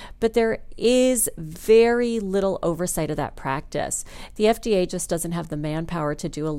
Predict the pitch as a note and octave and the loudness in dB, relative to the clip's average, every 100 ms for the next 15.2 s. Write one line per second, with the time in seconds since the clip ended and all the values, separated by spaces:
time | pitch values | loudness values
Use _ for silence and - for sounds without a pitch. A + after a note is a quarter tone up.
0 | D3+ D3+ D#3+ - C#3+ - - D3 C3 - | -2 -2 -2 -4 -6 -8 -6 -6 -6 -6
1 | D#3 D3 C#3+ - - B2+ - - F3+ A3 | -6 -4 -6 -8 -6 -6 -6 -8 -8 -10
2 | - - - - A3 - G#3+ F#3 F#3+ F#3 | -14 -14 -14 -8 -6 -4 -4 -2 -2 0
3 | F#3 - - G#3 G#3 - F#3+ F#3 E3+ F3+ | 0 -2 -6 -6 -6 -4 -4 -2 -2 0
4 | F3 E3 D#3+ - D#3 D#3+ D#3+ E3+ F3 F#3+ | 0 -2 -4 -4 -6 -4 -4 -4 -4 -4
5 | G#3 - E3+ D#3 D3+ - - F#3 D3+ - | -6 -6 -6 -6 -8 -12 -4 0 0 -2
6 | - - - - - - F3 E3 D#3 D#3+ | -8 -8 -10 -16 -16 -6 2 4 4 2
7 | D#3 - - - - G#3 F3+ F#3 F#3 - | -2 -10 -6 -2 0 2 2 0 0 0
8 | - D#3+ - D#3+ D3+ - D#3 - C3+ - | -2 -4 -4 -6 -4 -4 -4 -4 -4 -4
9 | C#3 G2 - - - - - - - D#3 | -8 -8 -8 -10 -10 -14 -12 -6 0 0
10 | - - E3 F3+ A3+ D4+ C#4+ A#3 G#3 - | -2 -6 -6 -2 -2 -4 -4 -2 -4 -2
11 | F3 F3+ - E3+ D#3 - D#3+ - D#3 E3+ | -4 -2 -4 -4 -4 -4 -6 -2 -2 -2
12 | - D3 D3 C#3 - E3+ F3 - - - | -6 -6 -4 -4 -6 -4 -6 -8 -6 -4
13 | D#3+ F3+ E3 D#3 - D#3+ - E3+ - - | -2 -2 -4 -4 -6 -8 -6 -8 -6 -10
14 | - E3 D#3 C#3 C#3+ - - - D#3 G3+ | -8 -6 -4 -4 -6 -6 -10 -8 -8 -8
15 | B3+ | -10